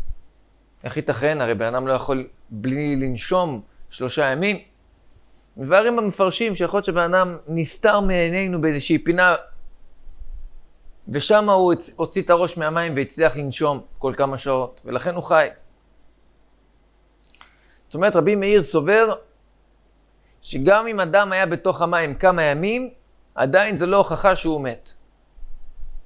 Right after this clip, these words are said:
יכול להיות שהצליח איכשהו להוציא את הראש בלי שאף אחד ישים לב. ואפילו אם זה במקום כזה שאתה רואה את כל הס-, את כל השפה של המים מכל הצדדים, לא ראית אותו יוצא.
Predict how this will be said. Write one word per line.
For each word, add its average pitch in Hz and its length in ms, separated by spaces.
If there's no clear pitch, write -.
יכול 185 180
להיות 180 160
שהצליח 160 360
איכשהו 147 200
להוציא 143 220
את 147 80
הראש 151 220
בלי 147 140
שאף 143 180
אחד 135 120
ישים 127 300
לב. 110 120
ואפילו 185 240
אם 208 100
זה 185 120
במקום 170 360
כזה 180 320
שאתה 180 160
רואה 190 140
את 190 80
כל 208 140
הס-, - 380
את - 40
כל 185 200
השפה 202 1400
של 170 200
המים 170 260
מכל 175 220
הצדדים, 170 640
לא 170 200
ראית 196 200
אותו 202 160
יוצא. 190 360